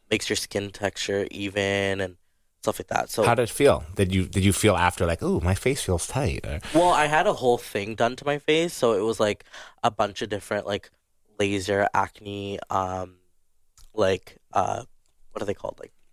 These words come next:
Speaker 1: procedures.
Speaker 2: Mm-hmm.
Speaker 1: And I stepped out of that clinic looking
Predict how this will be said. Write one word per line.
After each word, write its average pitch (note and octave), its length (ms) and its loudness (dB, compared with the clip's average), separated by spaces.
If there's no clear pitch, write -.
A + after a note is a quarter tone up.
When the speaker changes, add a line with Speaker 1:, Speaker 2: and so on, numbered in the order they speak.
Speaker 1:
procedures. A#2+ 680 0
Speaker 2:
Mm-hmm. F2+ 160 4
Speaker 1:
And G2+ 340 4
I A2 120 4
stepped - 440 -2
out G#2+ 220 2
of G#2 120 -6
that G2 200 0
clinic G2+ 360 -4
looking F#2+ 440 -6